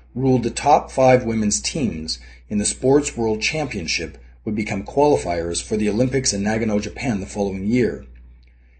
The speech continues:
They'd be the first women Olympic hockey players in history.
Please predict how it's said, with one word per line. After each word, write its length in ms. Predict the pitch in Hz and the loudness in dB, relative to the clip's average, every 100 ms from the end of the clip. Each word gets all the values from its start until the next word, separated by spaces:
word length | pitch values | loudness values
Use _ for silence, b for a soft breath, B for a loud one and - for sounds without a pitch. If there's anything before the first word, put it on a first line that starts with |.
| _ | _
They'd 140 | 123 | 0
be 80 | 120 | 2
the 80 | 110 | 0
first 460 | 107 165 170 165 | 0 4 4 4
women 240 | 147 143 131 | 2 4 4
Olympic 360 | 110 131 139 | 4 2 0
hockey 320 | - 135 127 113 | 0 0 2 -2
players 360 | - 95 98 | -2 -2 -2
in 80 | 98 | -4
history. 560 | 87 120 - 76 71 | -4 -6 -6 -10 -12